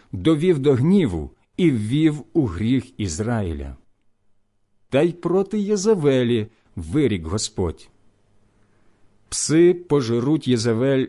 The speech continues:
на Єзреельському полі. Хто в Ахава помре в місті, того пожируть пси, а хто помре у полі, клюватимуть птиці небесні".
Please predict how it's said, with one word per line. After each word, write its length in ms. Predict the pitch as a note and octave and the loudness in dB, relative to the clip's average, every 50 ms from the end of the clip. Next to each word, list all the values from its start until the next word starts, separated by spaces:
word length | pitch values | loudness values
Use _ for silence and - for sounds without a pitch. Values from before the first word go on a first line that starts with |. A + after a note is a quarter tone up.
| - - | -4 -4
на 160 | B2+ A#2 B2 | -2 0 0
Єзреельському 880 | B2+ B2 A#2+ A2 A2+ A2 A#2 B2 B2 A#2 A2 - - - A#2+ G#2+ G#2 G2 | 0 0 -2 -2 -2 0 0 0 0 -2 -2 -6 -6 -4 -2 -2 -2 -2
полі. 440 | - - A#2+ A2 F#2 D#2+ D2+ C#2+ C2+ _ _ _ _ _ _ _ _ _ _ _ _ _ | -2 -4 -2 -2 -2 -4 -6 -10 -14 _ _ _ _ _ _ _ _ _ _ _ _ _
Хто 320 | _ - - _ F#3 G3+ G#3 | _ -20 -4 _ 2 4 4
в 80 | F#3+ | 2
Ахава 420 | G3+ - - - G#3+ G3+ G3+ F#3+ F3+ | 0 -2 -2 -2 -2 0 2 0 0
помре 400 | - - D#3+ E3+ E3 E3+ F3 E3+ | 0 -2 -4 -2 -2 -2 -2 -2
в 100 | B2 C3+ | -2 0
місті, 520 | F#3 G#3 G#3+ F#3+ - - - F#2 D#2 C#2+ - _ _ _ _ _ _ | 0 0 0 0 -2 -6 -8 -8 -10 -10 -12 _ _ _ _ _ _
того 280 | _ F#3 F#3+ G3 A3 G#3+ | _ 2 4 4 4 2
пожируть 640 | G#3+ F#3+ F#3 D3+ C#3 D#3+ D#3+ D3+ D3+ C#3+ - - _ | 2 0 -2 0 0 -2 -2 -2 -4 -6 -8 -12 _
пси, 440 | - - - - A2+ F2+ D2+ C2+ - _ _ _ _ _ _ _ _ | -14 -14 -8 -6 -6 -6 -6 -8 -14 _ _ _ _ _ _ _ _
а 120 | - C#3+ | 0 0
хто 300 | C#3 - - - F3+ E3+ | 0 -2 -2 0 0 0
помре 520 | E3+ - C3 C3 C3 B2+ C3+ C3+ B2 G#2+ - _ | 2 2 2 2 2 2 0 -2 -2 -4 -4 _
у 100 | A2+ G2 | -8 -8
полі, 600 | - _ - G#2 C#3 F3 G3+ F3 A#2 E2+ C2+ C2+ _ _ _ _ _ _ _ _ | -8 _ -6 -4 -2 0 0 0 -2 -4 -6 -12 _ _ _ _ _ _ _ _
клюватимуть 840 | - G2 F2+ F#2 F2 E2+ B2 C3+ C#3 C3+ C#3 B2+ B2+ A#2+ G#2+ - - | -6 -2 -2 0 0 0 0 0 0 0 0 0 0 0 -2 -6 -12
птиці 460 | - _ _ C3 C#3 C#3 B2+ - A#2 | -20 _ _ -2 -2 -2 -2 -4 -4
небесні". 640 | G#2+ G2+ G2 F#2 G2+ F2+ E2 - - - - D2 C2+ | -2 -4 -2 -4 -4 -6 -4 -6 -8 -8 -10 -12 -12